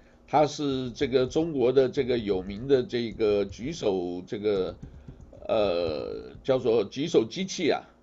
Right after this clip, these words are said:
啊，叫申纪兰，啊，申纪兰，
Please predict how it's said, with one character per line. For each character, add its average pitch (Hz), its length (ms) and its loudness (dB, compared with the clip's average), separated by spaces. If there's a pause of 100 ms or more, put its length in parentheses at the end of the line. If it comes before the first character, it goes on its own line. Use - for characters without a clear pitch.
(100)
啊， 123 140 2
叫 160 220 2
申 202 320 0
纪 190 220 0
兰， 80 200 -2 (720)
啊， 117 240 4
申 180 200 0
纪 175 180 4
兰， 107 260 2